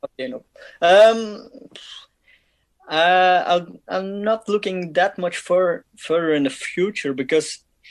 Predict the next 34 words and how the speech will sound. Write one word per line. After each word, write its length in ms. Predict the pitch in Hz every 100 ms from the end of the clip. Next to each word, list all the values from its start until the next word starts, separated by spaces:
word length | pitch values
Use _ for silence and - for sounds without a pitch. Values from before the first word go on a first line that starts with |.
| _ _ -
I 60 |
just, 320 | 139 165 170
uh, 280 | 160 151 147
take 240 | 143 143 135
it 140 | 135
one 200 | 139 147
step 260 | - 143 139
on 100 | 139
a 100 | 127
time. 500 | 139 139 160 175 - -
And 520 | 147 147 147 147 127 _ _ _ - - - -
for 160 | 165
the 60 | 170
moment, 360 | 196 226 226 180
I 80 |
just 300 | 160 165 175
wanna 460 | 175 165 156 147 139 -
race 380 | 143 165 151 139
really, 360 | 151 180 165
really 320 | 151 156 156
hard 320 | 131 139 147 135
in, 160 | 127
uh, 280 | 127 123 123 139
Ironman 380 | 139 139 135
Lanzarote, 600 | 135 131 131 139 - 208 -
twentieth 360 | 156 151 151
May, 180 | 156 240 _ _ _ _ _ _
twenty 540 | - 160 165 160 156 147
to 140 | 147
twentieth 340 | 139 170 170
of 140 | 151 -
May. 260 | 160 240 _ - - - - _
And, 300 | 143 151 151
um, 600 | 147 147 147 147 143 135